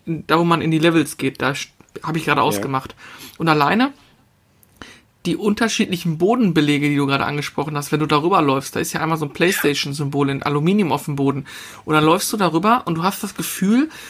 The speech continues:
Speaker 1: fuck, hier ist irgendwie glitschiger. Also der Controller gibt dir echt
Speaker 2: Mhm.
Speaker 1: das, das Feedback, ey, Kollege, hier ist ein komischer Boden. Ich stell mir gerade echt vor, du spielst ein Spiel und du, jeder kennt's von uns, du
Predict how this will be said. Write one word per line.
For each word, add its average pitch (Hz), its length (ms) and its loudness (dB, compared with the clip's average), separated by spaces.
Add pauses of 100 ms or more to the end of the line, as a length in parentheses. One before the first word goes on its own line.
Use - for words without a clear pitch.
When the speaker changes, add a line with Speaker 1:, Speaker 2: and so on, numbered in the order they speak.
(120)
Speaker 1:
fuck, - 340 -2
hier 175 140 2
ist 170 120 -2
irgendwie 202 240 2
glitschiger. 160 640 -2
Also 151 120 0
der 160 80 2
Controller 190 420 0
gibt 202 200 -6
dir - 100 2
echt 214 160 0
Speaker 2:
Mhm. - 40 -2
Speaker 1:
das, 180 220 -4 (260)
das - 200 -6
Feedback, 233 520 0 (420)
ey, 202 340 2
Kollege, 196 440 2
hier 190 180 0
ist - 140 -2
ein 196 60 -4
komischer 208 360 0
Boden. 190 260 2
Ich 147 100 -4
stell 196 160 0
mir 208 100 2
gerade 190 160 2
echt - 200 -2
vor, 202 240 0
du 196 80 -2
spielst - 380 -4
ein 190 80 -2
Spiel 202 360 -2
und 190 80 0
du, 160 220 0
jeder 180 240 0
kennt's 208 260 0
von 208 140 -4
uns, 196 280 -2
du - 160 -6